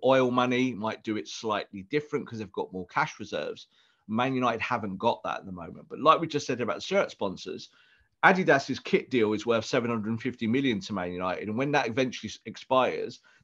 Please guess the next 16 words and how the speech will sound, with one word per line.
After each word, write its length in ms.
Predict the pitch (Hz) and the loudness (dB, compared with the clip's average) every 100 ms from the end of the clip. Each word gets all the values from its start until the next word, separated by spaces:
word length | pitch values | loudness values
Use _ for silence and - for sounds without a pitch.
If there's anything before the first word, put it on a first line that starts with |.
| - | 6
they'll 120 | 160 | 6
be 120 | 165 | 6
looking 320 | 175 226 185 | 6 6 6
for 60 | 139 | -2
something 340 | - 147 143 127 | 4 4 4 0
around 380 | 117 139 147 127 | 6 8 8 4
a 40 | |
billion 520 | 95 156 139 90 110 | 2 2 4 2 -2
for 280 | 127 127 120 | -4 -2 0
that 160 | 123 - | 0 -2
kind 220 | - 127 | 0 0
of 80 | 131 | 0
kit 240 | - - | -4 -6
deal 220 | - 98 113 | -6 -4 -4
again. 400 | 123 196 127 95 - - _ | 2 4 4 -2 -16 -20 _
So 200 | 160 | 6